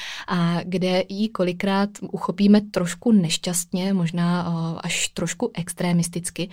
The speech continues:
A na konci dne z ní uděláme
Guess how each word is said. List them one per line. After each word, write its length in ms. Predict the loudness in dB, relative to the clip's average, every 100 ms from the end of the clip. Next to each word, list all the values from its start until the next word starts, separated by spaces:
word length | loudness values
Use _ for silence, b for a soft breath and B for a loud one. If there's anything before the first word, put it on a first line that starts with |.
| B B B B
A 340 | -2 0 0
na 140 | 0 0
konci 340 | 0 2 4
dne 180 | 4 2
z 80 | 2
ní 120 | 0
uděláme 600 | 0 -2 0 0 2 0